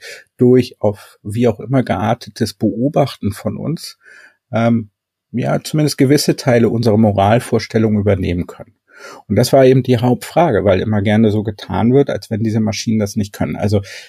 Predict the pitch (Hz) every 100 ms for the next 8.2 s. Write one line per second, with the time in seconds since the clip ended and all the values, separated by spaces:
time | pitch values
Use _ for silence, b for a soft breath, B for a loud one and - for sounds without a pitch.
0 | B - 101 101 - 175 - - 147 143
1 | 135 139 127 135 131 127 120 143 185 175
2 | 135 110 - 110 104 98 107 101 98 -
3 | - 101 107 113 107 - _ _ - -
4 | 107 101 104 98 98 95 147 190 127 98
5 | - 113 117 107 107 101 98 104 - -
6 | - 120 107 101 113 135 139 - 156 135
7 | 135 135 135 101 90 104 - - - -
8 | -